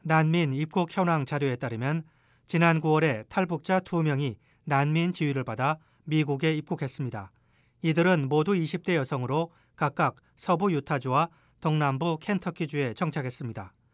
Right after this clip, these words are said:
미국에 탈북 난민이 입국한 것은 지난 유월 사십 대 여성 한 명이 입국해 유타주에 정착한 지 삼 개월 만에 처음입니다. 이로써 이천육 년 이후 지금까지 난민 자격으로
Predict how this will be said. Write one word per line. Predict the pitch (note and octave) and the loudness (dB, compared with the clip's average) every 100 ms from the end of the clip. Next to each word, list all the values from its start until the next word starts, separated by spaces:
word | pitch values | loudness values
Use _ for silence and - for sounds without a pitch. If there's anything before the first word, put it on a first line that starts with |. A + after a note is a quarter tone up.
| _ _ _ _ _ | _ _ _ _ _
미국에 | D#3+ E3+ F3 F3+ F3+ B2+ | 2 4 4 4 4 2
탈북 | - G3 G3 G3+ | -2 -2 0 0
난민이 | D#3 C#3+ D3+ | 0 0 0
입국한 | C#3 - C#3 B2+ | -2 -4 -6 -6
것은 | A2+ E3 F3 - _ _ | -4 -2 -4 -6 _ _
지난 | - D#3 D3+ | -2 2 2
유월 | C#3 D#3+ A2+ - _ _ | 2 0 0 -6 _ _
사십 | - E3+ D#3 F#3 | 0 0 0 -2
대 | F#3 | 0
여성 | D#3 C3+ E3+ | 0 0 -2
한 | - F#3 | -2 -2
명이 | D#3+ C3 C#3 | 0 0 -2
입국해 | C3 - - D3+ F3 _ _ _ | -4 -8 -4 -2 -4 _ _ _
유타주에 | D3 D#3 F3+ D#3+ D#3 C#3+ | -4 -2 0 0 0 0
정착한 | A2 D#3+ D3+ A#2+ A2+ | 0 -4 -4 -6 -6
지 | D3 D#3+ _ _ | -6 -6 _ _
삼 | - - F#3 | -10 -2 -2
개월 | F3+ E3+ C#3+ | 0 0 0
만에 | A#2 C3 C#3 | -2 -4 -4
처음입니다. | - E3+ B2+ A#2 G2 - _ _ _ _ _ | -2 -2 -2 -4 -8 -14 _ _ _ _ _
이로써 | E3+ E3 D#3 C3+ - _ _ | 2 4 4 0 -2 _ _
이천육 | F3 E3 - G#3 F#3+ D#3 | 0 0 2 0 2 2
년 | D3+ | 2
이후 | C3+ C3+ F3 - _ | 2 0 0 -4 _
지금까지 | - E3 E3+ D#3+ C#3+ D#3 G#2+ _ _ | -6 0 2 2 0 0 -4 _ _
난민 | D#3 D#3 E3 F#3 F#3 | 2 4 6 4 2
자격으로 | E3 D#3 D3 D#3+ | 2 2 2 0